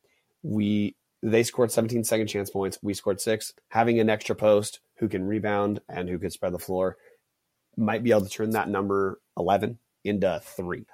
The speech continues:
Against North Dakota, who we, we beat by thirteen, the reason we beat them was because we shot incredibly well. We shot forty-nine percent from the field, including fifty-eight percent from the three. Again, we were ki-, we were killed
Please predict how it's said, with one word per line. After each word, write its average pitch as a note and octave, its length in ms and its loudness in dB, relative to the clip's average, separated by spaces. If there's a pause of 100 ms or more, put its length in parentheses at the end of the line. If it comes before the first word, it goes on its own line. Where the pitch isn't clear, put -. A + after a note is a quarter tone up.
Against A#2 320 2
North A#2+ 220 4
Dakota, A2 540 4 (160)
who A#2 260 2
we, A2+ 220 0
we A#2+ 180 4
beat C3+ 240 0
by A2+ 160 2
thirteen, A2+ 760 0 (220)
the C3 140 6
reason G3+ 380 4
we B2 120 2
beat D3 220 -2
them G#2+ 320 2
was B2+ 200 6
because B2 340 0
we G#2+ 100 0
shot A2 340 0
incredibly F#2+ 400 -2
well. F2 260 0
We F2 100 -4
shot A2 300 -2
forty-nine A#2+ 500 0
percent G#2+ 340 -6
from G#2 140 -2
the F#2 60 -4
field, G#2 460 0
including G2+ 420 -4
fifty-eight G#2+ 600 -2
percent F#2+ 400 -6
from G2 100 -6
the F#2 80 -4
three. F2+ 360 -6 (300)
Again, G#2 580 2 (180)
we A#2+ 220 4
were G#2+ 280 0
ki-, - 240 -12 (120)
we B2+ 140 4
were A2 140 2
killed A#2 480 4